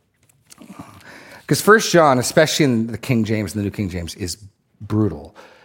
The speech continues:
'Cause it really does look like if you sin, you know, you're a son of the devil, and if you do righteousness, you're a son of God. And I'm like, "Yeah, I do both." <laughs> Help. Um, and I think the E S V's translation is, is easier to, to, to get.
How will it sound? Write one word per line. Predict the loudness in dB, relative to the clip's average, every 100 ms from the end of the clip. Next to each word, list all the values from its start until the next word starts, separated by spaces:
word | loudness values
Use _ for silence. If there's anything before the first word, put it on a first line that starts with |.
| _ -4
'Cause | 0 0
it | 2
really | 2 4
does | 4 2 2
look | -2 0
like | -2 -2 -14 -20 _
if | -8 -4
you | -2
sin, | 2 4 4
you | 2
know, | 2 0 -4
you're | -4 -4
a |
son | 0 0
of |
the | 2
devil, | 4 2 2 -2
and | -4
if | -4
you |
do | 0
righteousness, | 2 2 0 -4 -4 -4 -4
you're |
a | -2
son | -2 0
of |
God. | 0 0
And | 0
I'm |
like, | -4 -4
"Yeah, | -6 -6 -6 -2
I | 0
do | 0
both." | 4 6 6 4 -4 -14 -16 -20 -20 -20 -20 _
<laughs> | -16 -14 -14 -18 _ _ _ -10
Help. | -2 -2 -2 -8 -8 -18 _ _ -20 -16 -16 -10 -2
Um, | 0 0
and | -2 -2
I | 0
think | 0 -2
the | 2
E | 2
S | 2
V's | 0 0 0 -2
translation | -2 -2 0 -2 -2 -4 -6
is, | -6 -6 -4
is | -6 -4
easier | -2 -2 0 -4 -4 -8 -10
to, |
to, | -10 -8 -10 -14
to | -10
get. | -2 0 -2